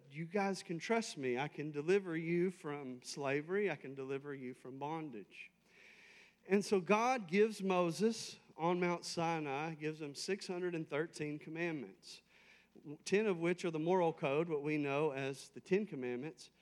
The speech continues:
Some are civil and ceremonial, uh, and it just is to make this unique people understand kind of the nature of this God. Now, what had happened in Jesus' day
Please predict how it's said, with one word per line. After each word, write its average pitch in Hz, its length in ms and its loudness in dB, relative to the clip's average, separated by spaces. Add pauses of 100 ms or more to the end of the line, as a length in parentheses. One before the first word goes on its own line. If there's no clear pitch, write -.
(320)
Some 190 380 0
are 165 100 2
civil 190 560 2
and 147 140 -4
ceremonial, 190 920 0 (480)
uh, 156 280 0 (560)
and 185 200 6
it 190 80 4
just 220 260 -2
is 208 180 -4
to 202 100 0
make 226 520 0
this 180 240 4
unique 190 500 2
people 165 460 4
understand 170 840 -2
kind 151 160 -4
of 135 80 -6
the 139 60 -4
nature 143 580 -2 (600)
of 143 240 0
this 139 200 -4
God. 117 380 -2 (960)
Now, 170 120 4
what 220 180 6
had 254 100 0
happened 233 420 4
in 185 160 4
Jesus' 214 540 2
day 147 420 2